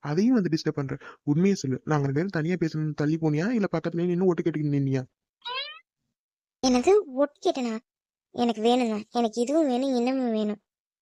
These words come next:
Speaker 2: ஏய் ஆர்த்தி, எதுக்கு இப்படி கோவப்படுற? அப்புறம் என்னடி, உன் ஆள் பாரு எப்படி பேசுறாரு. நீ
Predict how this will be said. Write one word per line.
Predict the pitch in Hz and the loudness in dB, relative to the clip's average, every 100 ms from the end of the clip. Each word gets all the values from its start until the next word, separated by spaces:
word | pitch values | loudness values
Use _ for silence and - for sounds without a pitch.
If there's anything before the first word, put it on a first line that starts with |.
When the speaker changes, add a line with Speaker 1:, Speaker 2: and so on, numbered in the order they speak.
| _ 302 | _ 2
Speaker 2:
ஏய் | 277 302 | 4 4
ஆர்த்தி, | - 330 247 | 2 0 2
எதுக்கு | 277 370 - 392 | 2 2 2 2
இப்படி | 302 - | 2 0
கோவப்படுற? | 285 277 254 220 214 226 294 - _ _ _ _ | 2 2 0 -2 -2 -2 -4 -8 _ _ _ _
அப்புறம் | 349 320 | 6 6
என்னடி, | 330 254 254 | 4 0 -4
உன் | 254 262 | -2 0
ஆள் | 254 320 | 0 -2
பாரு | 277 247 | -2 -2
எப்படி | 240 294 | -4 -4
பேசுறாரு. | 262 - 240 | -4 -4 -4
நீ | 226 | -4